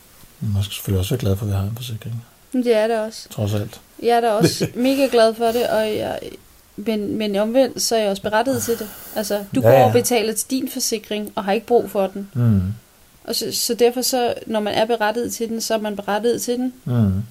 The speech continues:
Speaker 2: Altså, det her, det er ikke, sgu ikke for sjov.
Speaker 1: Nej.
Speaker 2: Jeg ville fandme ønske, at jeg kunne gå ud og arbejde.
Speaker 1: Ja.
Speaker 2: Nå.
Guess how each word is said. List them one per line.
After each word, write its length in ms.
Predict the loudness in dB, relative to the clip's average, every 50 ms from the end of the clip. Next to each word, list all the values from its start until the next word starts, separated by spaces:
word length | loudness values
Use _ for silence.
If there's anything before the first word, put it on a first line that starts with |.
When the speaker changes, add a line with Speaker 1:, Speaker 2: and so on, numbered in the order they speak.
| -12 _ _ _ _ -4
Speaker 2:
Altså, 200 | -4 -4 -2 0 2
det 160 | 4 4 4
her, 160 | 4 4 2
det 60 | 2
er 40 | 2
ikke, 140 | 0 0 0
sgu 100 | -2 -2
ikke 120 | -2 -2
for 80 | -4 -8
sjov. 320 | -4 -2 -2 -2 -2 -4 -8 -16 -16 -14
Speaker 1:
Nej. 80 | -12 -8 -6 -4 0
Speaker 2:
Jeg 80 | 0
ville 80 | 0 0 0
fandme 240 | 0 0 0 0 -2
ønske, 240 | -2 -2 -2 -2 -2
at 100 | -4 -6
jeg 60 | -4
kunne 120 | -6 -6
gå 80 | -6 -4
ud 40 | -4
og 180 | -4 -4 -6
arbejde. 280 | -6 -8 -8 -10 -12 -14 -16 -18 -14 -10
Speaker 1:
Ja. 40 | -8 -10 -10 -10 -16 -20 -20 _ _ _ _ _ _ _ -20 -20 -20 -20 -20 -20 -20 -20 -20 -20 -20 -20 -20 -20 -20 -20 -20 -20 -20 -20 -20 -18 -16 -12 -10 -8 -8 -6 -6 -6 -6 -6 -6 -8 -8 -10 -12 -12 -14 -16 -16 -18 -20 -20 -20 -20 -20 -12 -8 -6 -4 -4 -4 -6 -8 -10 -12 -14 -16 -16 -18 -18 -20 -20 -20 -20 -20 -20 -20 -20 -20 -20 -20 -20 -16 -14
Speaker 2:
Nå. 100 | -12